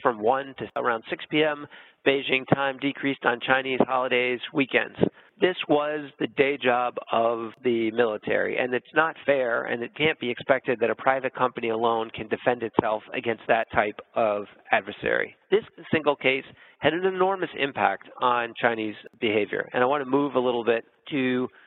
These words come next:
the next major cases that occurred. So that's economic espionage, theft for monetary value. We also started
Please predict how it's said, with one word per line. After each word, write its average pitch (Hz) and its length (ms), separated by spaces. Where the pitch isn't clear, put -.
the 139 60
next 139 440
major 127 400
cases 113 600
that 98 120
occurred. - 440
So 139 140
that's 185 240
economic 135 520
espionage, 98 640
theft 143 240
for 110 520
monetary 104 920
value. 98 320
We 175 100
also 185 520
started 139 400